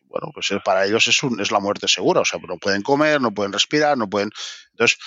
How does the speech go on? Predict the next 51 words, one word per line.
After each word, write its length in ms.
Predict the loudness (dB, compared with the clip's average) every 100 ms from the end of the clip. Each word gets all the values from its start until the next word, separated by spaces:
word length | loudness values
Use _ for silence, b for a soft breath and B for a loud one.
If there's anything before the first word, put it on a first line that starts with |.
| B B -2
bueno, 160 | -2
pues, 200 | 0 -4
eh, 140 | -4 -8
tenemos, 400 | -8 -4 0 0
tenemos 280 | -2 -2 0
que 80 | 2
tener 320 | 2 0 -4 -14 _
cuidado 260 | 0 2 2
de 60 |
esto, 180 | 0 -2 -4
el, 60 | -6
el 160 | -10 -6
tema, 200 | -2 -2 -2
el 160 | -4
tema 240 | -2 2 2
de 100 | 2
la, 100 | 0
el 200 | -2 -6
tema 240 | -4 0
de 100 | 2
las, 280 | 2 2 0
de 140 | -4
las 160 | -2 -2
redes, 320 | 0 0 0
eh, 140 | 0 0
fantasmas 500 | -2 -2 -6 -2 -2
sí 120 | -2
que 100 | -4
es 100 | -2
un, 220 | -4 -8 _
sí 160 | -12 -2
que 60 |
es 100 | -2
un 120 | -2
tema 220 | 0 0 0
muy 120 | -2
problemático. 760 | 0 2 2 0 -2 -4 -8 -14 _ _ _
Y 100 | 0
es 60 | 2
un 100 | 2
tema 260 | 2 2
muy 140 | 2 2
problemático 480 | 2 2 2 2
a 80 | 0
nivel 320 | 0 0 0 0
internacional, 640 | -4 0 0 0 0 0 0
porque 200 | -2 -4
claro, 180 | -4 -4
nosotros 380 | -6 -4 -4
pensamos 520 | -2 -2 -2 0 -2 -2
que 280 | -4 -4